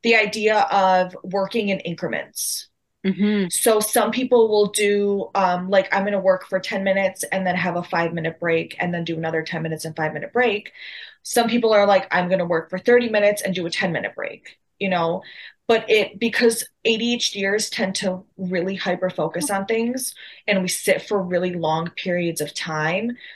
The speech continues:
Speaker 1: we forget doing things, simple everyday tasks like drinking water, going to the bathroom, eating. Yeah, like,
Speaker 2: Mm-hmm.
Speaker 1: it's important for us to make sure that we get all of that in because it's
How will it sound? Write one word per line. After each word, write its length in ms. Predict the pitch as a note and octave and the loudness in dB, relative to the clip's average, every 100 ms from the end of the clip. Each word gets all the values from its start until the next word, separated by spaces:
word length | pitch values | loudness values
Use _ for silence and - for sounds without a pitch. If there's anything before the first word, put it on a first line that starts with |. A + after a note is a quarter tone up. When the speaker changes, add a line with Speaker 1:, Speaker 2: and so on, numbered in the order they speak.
| _ | _
Speaker 1:
we 180 | F3+ A3 | -6 -4
forget 500 | G#3 A3+ G3+ F3+ - | 0 0 4 2 2
doing 280 | A#3 A3 G3 | 0 0 0
things, 380 | - F#3 F#3+ F#3+ | 0 -2 0 -8
simple 760 | - - A3+ A3+ A#3 G3+ F3+ _ - | -4 2 2 6 6 6 2 _ 2
everyday 440 | G3 F#3+ G#3 F#3+ | 2 4 2 0
tasks 360 | - G3 F3+ - | 0 -2 -2 -4
like 140 | F#3+ | -8
drinking 320 | G3 G#3 A#3+ B3 | -4 -4 -2 4
water, 400 | D#4 B3+ G3+ F#3 | 4 4 2 0
going 320 | E3+ D#3+ F#3+ | 0 -2 -2
to 120 | A#3+ | -2
the 120 | B3 | -2
bathroom, 580 | B3 C#4+ C4+ A#3+ G#3 F#3 - | 2 2 2 0 0 0 -4
eating. 580 | C#4+ D4 C4 G3+ F3+ F3 | -4 2 2 2 -4 -6
Yeah, 460 | F3 C4 C4+ F3+ F3+ | -2 0 2 2 0
like, 400 | G3+ G#3+ G#3 - B3+ - | -2 -2 -2 -6 -20 -18
Speaker 2:
Mm-hmm. 80 | A#3 - _ _ _ _ _ _ - | -18 -18 _ _ _ _ _ _ 4
Speaker 1:
it's 240 | A3+ - | 6 6
important 600 | A#3 G#3+ A#3+ A#3+ C4+ C4+ | 2 2 2 2 2 -4
for 140 | A#3+ A3 | 0 2
us 180 | A3+ | 2
to 120 | - A#3 | -2 -2
make 160 | G#3 | 0
sure 220 | - A3+ | 0 0
that 100 | G3+ | 0
we 100 | F#3+ | -2
get 280 | F3 F#3 - | 0 0 2
all 160 | A3+ B3+ | 0 0
of 120 | B3 | 0
that 280 | G#3+ G3+ - | 2 2 2
in 340 | F#3 G3+ D4 F#4 _ _ _ - | -2 -2 -6 -10 _ _ _ -4
because 560 | A#3 G#3 B3 G#3+ G3+ - | -4 0 2 2 0 -2
it's 420 | F#3 F#3+ - - | -2 2 0 0